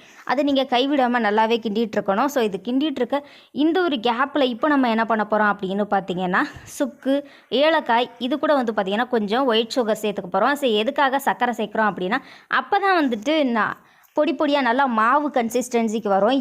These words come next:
இல்லைன்னா வந்துட்டு ரொம்ப திப்பி திப்பியா இருக்கும். அதனால தான் ஏலக்காய், இஞ்சி கூட ஒரு ஸ்பூன் ஜீனி போட்டு மி-, மிக்சியில ஒரு பல்ஸ் விட்டு எடுத்தீங்கன்னா நல்லா மாவு மாவா ஆயிடும். So, இதை வந்துட்டு அந்த ப-, ரெடி பண்ணி வச்சிருக்க பொங்கல்ல என்ன செய்ய போறோம் அப்படின்றத நம்ம கடைசியா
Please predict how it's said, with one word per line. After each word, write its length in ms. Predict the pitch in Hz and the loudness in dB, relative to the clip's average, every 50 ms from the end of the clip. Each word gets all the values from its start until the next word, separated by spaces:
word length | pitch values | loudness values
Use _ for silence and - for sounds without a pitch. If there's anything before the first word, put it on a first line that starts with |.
| 233 247 | 0 0
இல்லைன்னா 280 | 262 277 294 294 294 285 262 226 | 0 0 2 2 2 2 2 0
வந்துட்டு 260 | 214 185 185 - 285 285 247 | 0 -2 0 2 2 2 4
ரொம்ப 160 | 240 240 269 247 - | 2 2 0 -2 -2
திப்பி 200 | 269 220 - 262 220 | -4 -4 -4 -4 -4
திப்பியா 300 | 247 208 - 254 247 220 | -4 -2 0 2 2 2
இருக்கும். 240 | 190 175 - 240 240 226 | 2 2 0 0 0 2
அதனால 260 | 226 254 247 226 226 240 | 0 0 0 0 2 0
தான் 120 | 262 254 226 240 | 0 0 0 2
ஏலக்காய், 380 | 254 262 269 262 254 233 214 208 | 2 2 2 2 2 0 2 0
இஞ்சி 200 | 202 202 190 214 202 - | -2 -2 -4 -4 -2 -2
கூட 120 | 202 233 294 302 - - - - - 269 | 0 0 0 -2 -4 -18 -18 -6 0 0
ஒரு 120 | 302 302 302 302 | 2 2 0 -2
ஸ்பூன் 280 | - - 302 330 330 311 226 220 | -4 -2 0 2 2 2 2 2
ஜீனி 220 | 285 311 330 330 254 254 | 2 4 4 2 4 2
போட்டு 240 | 254 240 220 254 254 247 | 2 2 2 0 -2 0
மி-, 80 | 240 233 220 220 233 | 0 0 0 0 0
மிக்சியில 320 | 233 226 - 302 285 269 240 220 220 | -2 -2 -2 0 0 2 2 2 2
ஒரு 120 | 208 208 208 | 0 0 0
பல்ஸ் 220 | 220 226 226 226 262 | 0 -2 -2 -2 -4
விட்டு 160 | 233 214 220 214 | -4 -2 -2 -2
எடுத்தீங்கன்னா 380 | 202 196 196 202 202 202 214 254 254 233 | -2 -2 -4 -4 -4 -2 -2 0 0 0
நல்லா 160 | 220 226 214 208 | 2 2 0 0
மாவு 180 | 202 190 196 202 208 | 0 0 0 0 0
மாவா 160 | 208 202 208 202 | 0 0 0 0
ஆயிடும். 260 | 190 180 180 226 262 - | 0 0 0 -2 -2 -2
So, 80 | 277 247 233 | -2 -2 -2
இதை 140 | 233 262 311 302 | 0 0 0 2
வந்துட்டு 320 | 294 277 233 233 220 - 330 - - - - - - - - - | 2 0 0 0 -2 -2 -6 -6 -8 -14 -20 -20 -20 -14 -6 -2
அந்த 160 | 302 320 320 302 285 240 - | 0 2 2 2 2 0 0
ப-, 100 | 262 214 214 214 220 | -2 0 0 2 0
ரெடி 140 | 247 285 302 - | 0 -2 0 0
பண்ணி 140 | 359 311 294 | 2 2 2
வச்சிருக்க 280 | 254 - 254 220 233 220 214 226 | 2 0 -4 -2 -2 -2 0 0
பொங்கல்ல 360 | 226 226 226 254 240 220 240 262 262 226 | -2 0 0 0 0 2 0 0 0 0
என்ன 120 | 214 226 240 - | 0 -2 -2 0
செய்ய 120 | 240 208 196 - | -2 -2 0 0
போறோம் 140 | 202 202 202 | 0 0 0
அப்படின்றத 380 | 196 202 202 196 196 185 226 240 | 0 -2 -4 -2 -4 -4 -2 -2
நம்ம 140 | 226 208 202 196 | -2 -2 -2 -2
கடைசியா 360 | 190 196 202 202 - 233 220 | -2 -2 -2 -2 -2 -2 -2